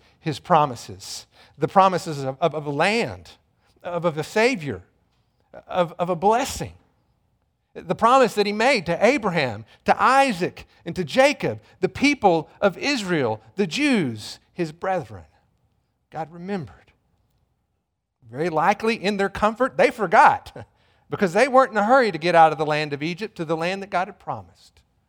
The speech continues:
But even though they forgot, God remembered. He hears, he remembers, and he sees. This is the same word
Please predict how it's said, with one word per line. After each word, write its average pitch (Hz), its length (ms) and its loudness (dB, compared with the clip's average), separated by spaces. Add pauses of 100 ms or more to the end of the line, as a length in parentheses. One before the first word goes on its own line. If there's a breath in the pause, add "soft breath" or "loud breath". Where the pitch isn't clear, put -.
(1000)
But 127 100 -10
even 175 240 -10
though 160 160 -2
they 139 220 -8
forgot, 131 520 -6 (1300)
God 110 260 -6
remembered. 101 380 -18 (1400)
He 101 60 -20
hears, 151 720 -14 (520)
he - 140 -20
remembers, 139 880 -16 (720)
and 117 160 -16
he 117 280 -20 (140)
sees. - 720 -18 (1160)
This 147 280 -8
is 131 140 -16
the 135 100 -12
same 165 420 -10
word 117 380 -4